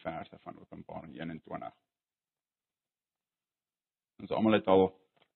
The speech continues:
gehoor van 'n sprokiesverhaal, né? Ons luister as kinders, geniet ons daarna om na 'n sprokie te luister.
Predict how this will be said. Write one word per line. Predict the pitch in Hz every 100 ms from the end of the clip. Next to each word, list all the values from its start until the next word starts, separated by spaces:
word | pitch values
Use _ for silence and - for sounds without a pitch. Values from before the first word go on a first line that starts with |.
| _
gehoor | 98 95 95
van | - 95
'n |
sprokiesverhaal, | - - 104 101 98 - - 85 -
né? | 85 78 - _
Ons | 90
luister | - 85 87 - 95 85
as | - _
kinders, | - 104 104 - - _
geniet | - 92 92
ons | 104 -
daarna | 98 95 101 - _ _ _ _ _ _
om | 92 87
na | 85
'n | -
sprokie | _ 107 104 -
te | -
luister. | 98 98 - - 143